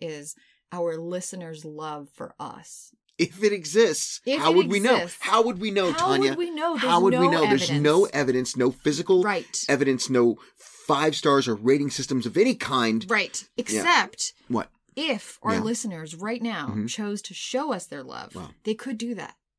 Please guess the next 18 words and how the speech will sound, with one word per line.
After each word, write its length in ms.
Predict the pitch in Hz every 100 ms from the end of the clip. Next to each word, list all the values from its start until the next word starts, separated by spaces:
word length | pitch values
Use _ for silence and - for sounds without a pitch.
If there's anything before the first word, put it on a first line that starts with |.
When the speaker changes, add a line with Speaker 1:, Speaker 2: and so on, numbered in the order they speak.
| _
Speaker 1:
They 100 | 202
could 160 | 196 208
do 120 | 208
that, 160 | 180 -
Brian. 240 | 156 151 117
Speaker 2:
I, 60 |
do 220 | 107 113
you 100 | 113
know 100 | 104
why, 180 | 98 95
how? 240 | 131 147 233
Speaker 1:
Yeah, 200 | 254 220
Speaker 2:
A 40 | 175
Speaker 1:
they 100 | 208
Speaker 2:
scale. 320 | 202 160 - _ _ -
Speaker 1:
On 180 | 233 233
a 40 |
scale, 600 | 233 - 240 359 330 370